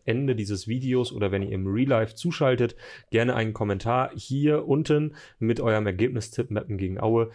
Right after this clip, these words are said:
Dann nehmt ihr teil, äh, an unserer Verlosung, äh, eines Elf-Freunde-Hefts, aktuell am Kiosk. Ähm, genau, für alle, die, äh,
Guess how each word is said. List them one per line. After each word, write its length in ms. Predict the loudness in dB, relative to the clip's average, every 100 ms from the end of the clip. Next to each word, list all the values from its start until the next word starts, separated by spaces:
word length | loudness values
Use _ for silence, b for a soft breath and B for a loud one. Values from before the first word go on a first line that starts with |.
| B B
Dann 260 | -2 -2 -2 -4
nehmt 340 | -2 0 0
ihr 140 | -4
teil, 460 | -2 0 2 2 0
äh, 340 | 0 0 0 -2
an 120 | -4
unserer 320 | -4 -2 -4
Verlosung, 600 | 0 4 4 4 4 2 0
äh, 220 | 0 2
eines 260 | 0 -2
Elf-Freunde-Hefts, 960 | -4 -8 -2 0 2 2 -2 -4 -12 -14
aktuell 520 | -18 -2 2 4 2 -6 -6
am 140 | -6
Kiosk. 420 | 0 2 2 -4 B B B B B
Ähm, 720 | 2 4 4 2 0 0 0
genau, 340 | 2 2 2 -2
für 180 | 0
alle, 200 | 2 4
die, 280 | 2 2 4
äh, 420 | 4 4 4 2